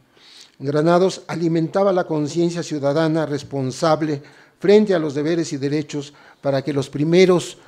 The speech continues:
se cumplieran debidamente y los segundos se garantizaran, protegieran y defendieran contra quien intentara violentarlos, especialmente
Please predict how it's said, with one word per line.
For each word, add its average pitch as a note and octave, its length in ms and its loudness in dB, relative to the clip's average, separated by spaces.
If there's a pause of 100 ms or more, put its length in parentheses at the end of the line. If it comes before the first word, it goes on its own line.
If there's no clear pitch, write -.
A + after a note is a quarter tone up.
(100)
se - 180 -8
cumplieran D#3+ 600 -2
debidamente D3 760 -4
y D#3+ 220 -8
los C3+ 160 -6
segundos D#3 380 -6
se D3+ 100 -4
garantizaran, C3+ 880 -4 (240)
protegieran D3+ 720 -4
y C#3+ 60 -4
defendieran C3+ 720 -2 (340)
contra C3+ 300 -4
quien C3 200 -4
intentara C3 580 -2
violentarlos, C3+ 880 -4 (260)
especialmente C#3 800 -4